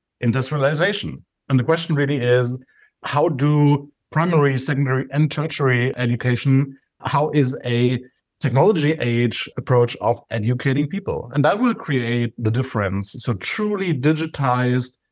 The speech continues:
education, true digital literacy, and yes, programming as a first graders class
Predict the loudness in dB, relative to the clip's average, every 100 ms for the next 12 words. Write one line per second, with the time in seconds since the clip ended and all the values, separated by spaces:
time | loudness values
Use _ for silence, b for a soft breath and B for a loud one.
0 | _ -2 2 2 2 2 2 4 4 2
1 | b b -8 0 4 6 4 4 0 0
2 | 2 4 4 0 -2 0 0 -2 -2 -2
3 | 0 0 -2 0 0 0 -6 -14 -6 -2
4 | 0 -2 -8 -8 0 2 2 2 2 4
5 | 2 0 -2 -2 -4 -2 2 0 2 -2
6 | -2 0 2 2 0 0 0 0 0 -4